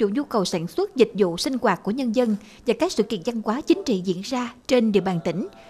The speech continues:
đồng thời ưu tiên không cắt điện các địa điểm trên, trừ trường hợp bất khả kháng, sự cố xảy ra.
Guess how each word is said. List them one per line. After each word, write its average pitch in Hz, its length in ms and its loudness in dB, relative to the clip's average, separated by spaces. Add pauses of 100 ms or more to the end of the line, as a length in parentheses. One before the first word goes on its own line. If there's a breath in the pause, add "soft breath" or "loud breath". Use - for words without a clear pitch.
(160 loud breath)
đồng 240 140 4
thời 240 120 2
ưu 294 140 0
tiên 277 220 0
không 269 160 -2
cắt 381 220 -6
điện 175 340 0
các 330 160 -4
địa 214 120 4
điểm 185 220 0
trên, 240 260 2 (320 loud breath)
trừ 226 160 8
trường 214 180 0
hợp 196 180 -2
bất - 120 4
khả 185 160 -6
kháng, 226 300 -8
sự 196 220 0
cố 269 160 -2
xảy - 240 -2
ra. 226 200 0